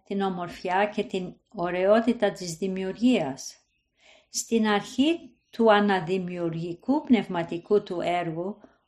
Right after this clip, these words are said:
ο φιλάνθρωπος Σωτήρ δίνει νέα προσταγή και εκφωνεί νέους φωστήρες να λάμπουν και να φωτίζουν τον κόσμο.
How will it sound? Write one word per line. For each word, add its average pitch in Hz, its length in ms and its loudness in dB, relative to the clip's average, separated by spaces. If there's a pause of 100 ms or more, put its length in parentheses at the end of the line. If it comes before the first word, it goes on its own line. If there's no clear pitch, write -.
(100)
ο 196 120 0
φιλάνθρωπος 220 880 2
Σωτήρ 185 580 -2 (720)
δίνει 254 480 8
νέα 269 400 4
προσταγή 165 800 -6 (340)
και - 140 -2
εκφωνεί 214 540 4
νέους 247 460 4
φωστήρες 165 840 -4 (360)
να 185 180 0
λάμπουν 220 560 4
και 202 120 -2
να 190 140 0
φωτίζουν 196 600 0
τον 196 160 -4
κόσμο. 196 640 0